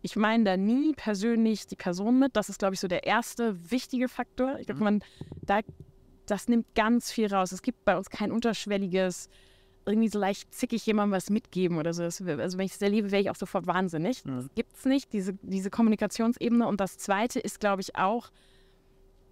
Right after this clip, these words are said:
Speaker 1: da ergänzen wir uns ganz gut. Es gibt einmal die, die Kompetenzhoheit. Wir haben das Glück mit, mit Tobi, dass der einfach technisch ist, der bei uns
Speaker 2: Brillant.
Speaker 1: brillant.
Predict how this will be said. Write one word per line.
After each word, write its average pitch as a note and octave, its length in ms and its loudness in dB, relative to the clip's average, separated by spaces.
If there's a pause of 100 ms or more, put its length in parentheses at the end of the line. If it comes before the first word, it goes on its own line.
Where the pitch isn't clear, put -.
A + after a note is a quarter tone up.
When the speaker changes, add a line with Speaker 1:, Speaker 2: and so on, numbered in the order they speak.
(480)
Speaker 1:
da F#3+ 80 2
ergänzen F#3+ 520 2
wir G3 120 2
uns G#3+ 140 -4
ganz G3+ 280 0
gut. A3 320 -4
Es - 160 -8
gibt - 220 -8
einmal G3 380 0
die, F#3 380 -2
die E3 300 -8
Kompetenzhoheit. C4 1300 -2 (560)
Wir F#3 160 0
haben G3+ 120 4
das G3+ 160 2
Glück G#3+ 220 -4
mit, - 340 -2 (140)
mit F3 140 -6
Tobi, A3 320 -2
dass F#3+ 200 0
der F#3 140 0
einfach F3 300 -4
technisch G3 440 -2
ist, - 180 -10
der F3 80 0
bei F3 100 -2
uns - 480 -8 (340)
Speaker 2:
Brillant. - 260 -10 (340)
Speaker 1:
brillant. F#3+ 600 2